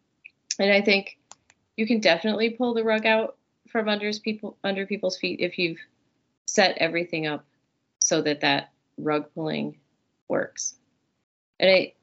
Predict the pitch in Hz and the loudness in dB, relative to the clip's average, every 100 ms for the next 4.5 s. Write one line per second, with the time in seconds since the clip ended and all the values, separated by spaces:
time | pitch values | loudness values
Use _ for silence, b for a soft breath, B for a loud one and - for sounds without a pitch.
0 | - 202 247 233 220 - 214 233 220 208 | -6 -4 2 2 2 -6 -2 2 4 4
1 | 240 247 - - - 240 247 226 214 214 | 6 4 4 -4 2 4 4 4 6 4
2 | 208 196 - _ _ _ _ _ _ _ | 2 -4 -16 _ _ _ _ _ _ _
3 | _ - 233 220 202 196 - _ - 190 | _ -8 -2 2 2 0 -10 _ -10 -4
4 | 202 175 220 240 | 0 0 0 -2